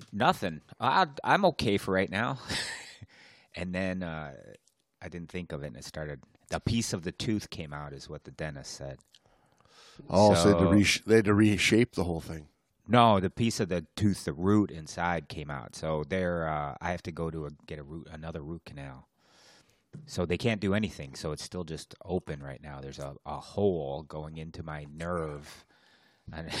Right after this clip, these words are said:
Speaker 1: <laughs> in my gums <laughs> right now. He didn't
Speaker 2: You
Speaker 1: put
Speaker 2: know,
Speaker 1: it
Speaker 2: the best part of that is the,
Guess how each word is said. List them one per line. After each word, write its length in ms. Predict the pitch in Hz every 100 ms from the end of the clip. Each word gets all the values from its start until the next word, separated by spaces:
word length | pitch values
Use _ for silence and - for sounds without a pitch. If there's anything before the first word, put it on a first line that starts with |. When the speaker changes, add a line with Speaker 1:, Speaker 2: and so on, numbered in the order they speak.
| - -
Speaker 1:
<laughs> 300 | - - -
in 120 | 87
my 180 | 85 80 78
gums 640 | 80 - - 92 - -
<laughs> 20 | -
right 180 | 82 - 107 95 -
now. 160 | 82 76 -
He 80 | -
didn't 140 | 127 131
Speaker 2:
You 60 |
Speaker 1:
put 40 | 147
Speaker 2:
know, 100 | 156
Speaker 1:
it 60 |
Speaker 2:
the 80 | 139
best 300 | 135 131 -
part 200 | 123 127
of 40 | 135
that 140 | 120
is 160 | 107 92
the, 200 | 110